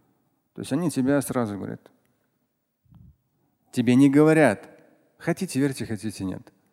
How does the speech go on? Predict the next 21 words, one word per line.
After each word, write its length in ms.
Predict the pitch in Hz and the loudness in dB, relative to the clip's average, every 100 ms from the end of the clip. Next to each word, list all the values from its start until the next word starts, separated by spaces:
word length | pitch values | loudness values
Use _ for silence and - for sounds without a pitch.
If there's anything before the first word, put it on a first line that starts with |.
| _ _ _ _ _ _ _ _ - | _ _ _ _ _ _ _ _ -6
При 120 | 131 | -2
том, 200 | 147 135 | 2 2
что 400 | - 120 107 - - _ | 2 -2 -2 -4 -14 _
я 160 | 120 113 | -2 0
жестко, 320 | 117 131 - | 2 2 0
четко 380 | 113 135 - 113 | -2 -2 -2 -4
говорил, 280 | 107 101 95 | -4 -4 -4
музыка 580 | 104 202 147 107 95 - | 0 2 2 -2 -10 -4
не 160 | 151 | -4
запрещена 640 | 143 104 - - 117 151 135 | -2 -4 -8 -8 -2 0 0
в 60 | 110 | -4
исламе. 380 | - 98 104 - _ | -6 -8 -8 -14 _
Это 320 | - 226 170 123 | -2 0 2 0
то, 220 | 165 165 | 2 0
другое, 500 | 120 117 135 139 95 - - _ _ | 0 2 4 4 2 -6 -20 _ _
четко 440 | - 156 - - | 2 4 4 -2
писал. 380 | - 101 - - - | -10 -10 -10 -12 -12
Не 160 | - 135 | -2 0
абсолютно 440 | 143 - 135 98 | 0 -2 -4 -6
не 60 | 101 | -10
боюсь. 240 | - - | -12 -16